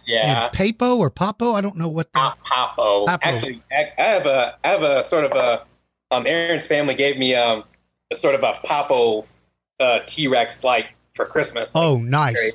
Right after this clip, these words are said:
Speaker 2: Oh, he's great looking.
Speaker 1: Yeah. <laughs>
Speaker 2: Man, that thing is cool.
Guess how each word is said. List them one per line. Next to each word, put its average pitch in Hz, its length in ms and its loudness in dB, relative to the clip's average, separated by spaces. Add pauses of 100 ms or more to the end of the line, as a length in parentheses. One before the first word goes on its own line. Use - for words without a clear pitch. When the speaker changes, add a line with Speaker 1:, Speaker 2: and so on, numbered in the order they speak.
(100)
Speaker 2:
Oh, 165 300 2 (400)
he's 151 180 2
great 127 380 0
looking. 107 340 -4 (400)
Speaker 1:
Yeah. 107 340 -2
<laughs> - 40 -16
Speaker 2:
Man, 139 220 2
that 147 200 0
thing 139 160 2
is 110 120 -2
cool. 123 460 0